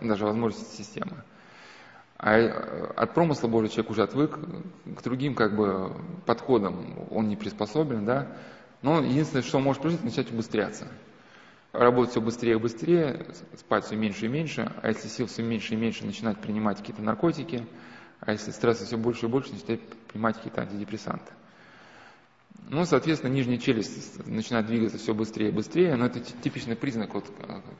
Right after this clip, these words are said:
как вот скоростных препаратов, ну, нарко-, наркотических, которые, ну, лю-, люди обычно их начинают употреблять, когда у них не хватает времени на работу, чтобы меньше спать, больше работать. Ну, начинает трястись нижняя челюсть, начинается с-, спазмы нижней челюсти.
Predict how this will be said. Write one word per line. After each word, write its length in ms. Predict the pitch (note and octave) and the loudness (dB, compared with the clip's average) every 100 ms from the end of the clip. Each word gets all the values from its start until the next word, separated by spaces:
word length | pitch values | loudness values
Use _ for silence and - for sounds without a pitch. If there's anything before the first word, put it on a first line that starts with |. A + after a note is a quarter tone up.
| - | -2
как 260 | A#2+ - G2 | -2 0 -6
вот 100 | - | -6
скоростных 440 | - A#2+ - A2+ | -2 -2 -2 -6
препаратов, 520 | - - C#3 F3+ A2 - - - - | -6 0 2 2 0 -6 -14 -18 -10
ну, 80 | D3+ | -6
нарко-, 380 | G#2+ G2 G#2 G#2+ | -4 -4 -4 -4
наркотических, 640 | G#2+ G#2+ A2+ F#2+ - - - - - - - - - | -4 -4 -6 -8 -12 -16 -20 -20 -20 -20 -20 -16 -6
которые, 320 | A2+ B2+ B2+ | 0 0 0
ну, 180 | D#3+ D3 | 2 4
лю-, 160 | C3 | 4
люди 260 | A#2 C#3+ A#2+ | 6 6 6
обычно 320 | A2 A#2 G#2+ | 6 2 -2
их 100 | G2+ | -4
начинают 300 | A2+ B2 G#2+ | 0 0 0
употреблять, 320 | A#2 A#2 A2+ | 0 2 2
когда 160 | - A2 | 2 0
у 40 | |
них 80 | G#2+ | -2
не 40 | |
хватает 340 | - A#2 A2+ A2 | -2 2 0 0
времени 260 | A#2 A2 | -2 0
на 80 | G#2+ | 0
работу, 460 | A#2+ E3+ G3+ G2+ F#2 - - - - - - | 0 2 0 -4 -8 -10 -14 -16 -18 -20 -16
чтобы 300 | - G#2+ A2 | -6 -2 0
меньше 280 | C3 A2+ - | 0 -2 -4
спать, 280 | - F3 | 2 4
больше 240 | A2+ G#2 G2 | 4 -2 0
работать. 480 | G#2+ G2+ - - - - - - - - - - | 0 0 -4 -10 -16 -20 -20 -20 -20 -20 -20 -12
Ну, 80 | D#3 | -6
начинает 400 | F3 C#3+ C#3+ C#3+ | -4 2 2 2
трястись 340 | A#2 - C3 | -8 -6 -6
нижняя 240 | C3 A#2 A2+ | -6 -6 -6
челюсть, 320 | - G#2 F#2 | -2 -2 -2
начинается 420 | F#2+ A#2+ A2+ - | -8 -2 -2 -2
с-, 280 | G2+ - G2 | -14 -14 -12
спазмы 400 | - A2+ A2 A2 | 2 2 2 -2
нижней 240 | G#2+ G#2 | -4 -6
челюсти. 520 | - A2 - - - | -4 -6 -6 -12 -14